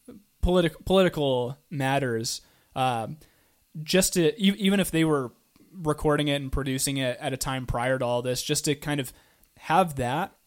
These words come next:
I'd imagine is a, is a really nice, a really nice thing to have readily available for you to be able to process the situation that's taking place. Like, they're saying things that,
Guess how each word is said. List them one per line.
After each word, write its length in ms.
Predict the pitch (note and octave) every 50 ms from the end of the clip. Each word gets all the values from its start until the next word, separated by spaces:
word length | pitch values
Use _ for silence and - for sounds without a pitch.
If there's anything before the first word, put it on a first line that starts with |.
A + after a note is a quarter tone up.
| _ -
I'd 80 | D3+ D3+
imagine 420 | D3 D3 D3 C#3+ C#3+ C#3+ C#3+ D3+
is 160 | C#3+ C#3+ C3+ C#3
a, 200 | C3 C3 B2+ D3 - _
is 140 | E3 D3
a 60 | C#3+ C3
really 360 | C3+ D3 E3+ F3 F3 D#3 C#3
nice, 540 | C3 B2+ B2+ C3 C3 C3+ C3 - - - - - _ _ _ _ _ _ _ _ _ _ _ _ _ _ _ - _
a 80 | D#3 D3+
really 280 | D3+ E3+ F3+ F#3 E3
nice 320 | D3+ C#3 C#3 C#3 C#3 - -
thing 220 | C3 C3 C3+ C#3
to 120 | - D3
have 500 | C3 C3+ D3 B2+ B2+ B2+ B2+ B2+ B2 - - _ _ _ _ _ _ _
readily 380 | C#3+ C#3 C3+ C#3 C#3+ C#3 C#3+ C3+
available 720 | B2+ - A#2+ A#2 A#2+ C3 C3+ D3 D#3+ F3 F3 F3 E3+ - _ _ _ _ -
for 120 | - D3+
you 200 | C#3+ C#3+ C#3+ C#3+
to 80 | D3 C3+
be 160 | C#3 C#3 C#3
able 240 | C3+ C3+ B2+ B2 A#2+
to 240 | - - C#3 B2 A#2 - _ -
process 560 | - - B2 B2+ - - B2+ B2 A#2+ - -
the 120 | - E3+
situation 520 | D3 - C3+ B2+ - C3 B2 B2 B2 - C3
that's 160 | B2 A#2 -
taking 340 | - C3+ B2+ - C3 B2+ B2+
place. 480 | - C3 B2+ B2 A#2 A#2 - - - - _ _ _ _ _
Like, 120 | C#3+ C#3 C#3+
they're 120 | D#3+ D3+
saying 380 | - - D3 C#3 C#3 C#3 C#3 C3+
things 420 | - C3+ C3+ C3+ C3+ C3+ C3+ C3
that, 400 | - B2 B2 B2 A#2 G#2+ C3+ -